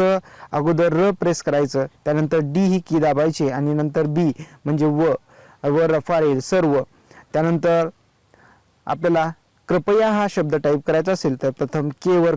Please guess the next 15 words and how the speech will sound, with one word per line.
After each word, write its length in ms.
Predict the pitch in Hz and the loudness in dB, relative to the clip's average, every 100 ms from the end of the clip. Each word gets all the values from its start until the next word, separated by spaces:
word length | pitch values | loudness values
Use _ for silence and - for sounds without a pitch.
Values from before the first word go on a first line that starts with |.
| - | 0
क 60 | |
आहे, 420 | 170 180 175 180 202 - - _ _ - | 0 2 2 0 -4 -8 -20 _ _ -4
त्यानंतर 320 | 170 180 180 | -2 0 2
या 160 | 175 175 | 2 2
ठिकाणी 280 | 175 208 | 0 -2
पहा 360 | 202 180 160 175 185 _ _ _ _ _ _ - | -2 -2 -2 -2 -6 _ _ _ _ _ _ -10
हा 240 | 156 160 | -4 -2
ऑप्शन 300 | 160 - 175 | -2 -2 -4
आहे 220 | 170 180 202 - _ _ _ _ _ | -2 -2 -6 -14 _ _ _ _ _
क्र, 260 | 175 185 202 208 _ _ _ _ | 0 0 0 -4 _ _ _ _
त्यानंतर 380 | 151 151 147 151 - _ _ _ _ _ _ _ - | -2 -2 -2 -4 -6 _ _ _ _ _ _ _ -2
प 40 | |
एच 440 | 170 160 165 165 190 | 0 2 2 0 0
वर 160 | 190 | 0
आहे 300 | 180 175 202 | 0 -2 -4